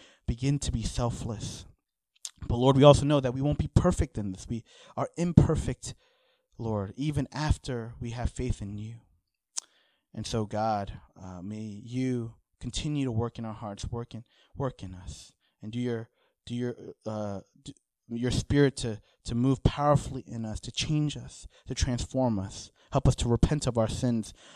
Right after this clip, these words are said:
on a daily basis. 'Cause, Lord, we truly need you, and without you, we cannot do anything of worth, anything good. So, God, uh, that is our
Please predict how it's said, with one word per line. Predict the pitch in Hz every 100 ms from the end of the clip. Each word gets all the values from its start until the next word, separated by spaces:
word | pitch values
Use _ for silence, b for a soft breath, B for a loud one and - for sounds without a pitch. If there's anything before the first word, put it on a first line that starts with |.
| B
on | 110
a | 98
daily | - 123 131 123
basis. | 117 107 104 - 123 127 - - - _ _ _
'Cause, | - 101
Lord, | 117 117
we | 120 120 b b b
truly | - - 131 123
need | 110 104 110 104
you, | 101 95
and | 95
without | 98 98 113 107 -
you, | 110 107 98
we | 101
cannot | 117 117 110
do | - 110
anything | 104 110 107 113 85
of | 92
worth, | 104 101 98 - - b b b b
anything | - 117 110 110 104 101 - _
good. | - 95 95 - - - - _ _ _ - - b b b
So, | -
God, | 104 110 107 98
uh, | - 95
that | 104 110
is | 104
our | 95